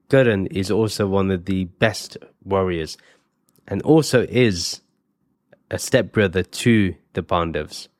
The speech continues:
Then he also sees the great warriors on his side too. Then the final verse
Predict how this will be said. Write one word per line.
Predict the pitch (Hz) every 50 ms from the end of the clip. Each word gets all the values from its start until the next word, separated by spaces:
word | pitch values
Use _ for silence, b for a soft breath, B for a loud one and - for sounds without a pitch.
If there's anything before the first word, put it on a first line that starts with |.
| _ _ _ _ _ _ _ _ _ _
Then | 117 113 117
he | 117 117
also | 117 117 - - 120
sees | 107 - - 113 107 101 98
the | - - 98
great | 90 - 104 101 90
warriors | 82 98 95 90 90 90 92 90 82 -
on | 92 90 90
his | 87 80 82 98 92
side | - - - - 90 87 85 85 - -
too. | - - 87 80 78 87 - _ _
Then | - 101 113 110 104
the | 101 95
final | - - 110 107 101 101 98
verse | 90 87 98 98 95 92 92 - -